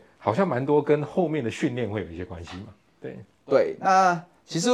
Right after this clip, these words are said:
Speaker 2: 呃，这几年因为运动风气，还有就是，当然我本身因为之前有再去进修一些运动科学相关的，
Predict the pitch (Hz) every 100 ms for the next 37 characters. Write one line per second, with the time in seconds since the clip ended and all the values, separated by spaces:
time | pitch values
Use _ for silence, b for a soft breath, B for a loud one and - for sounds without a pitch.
0 | 247 - _ - 151 247 233 135 120 160
1 | 175 151 - 165 160 147 135 143 131 117
2 | 127 120 135 131 110 127 127 113 107 110
3 | 104 117 127 131 127 120 113 123 107 104
4 | 87 80 120 110 120 123 117 110 107 110
5 | 107 113 110 107 104 107 95 104 104 104
6 | 98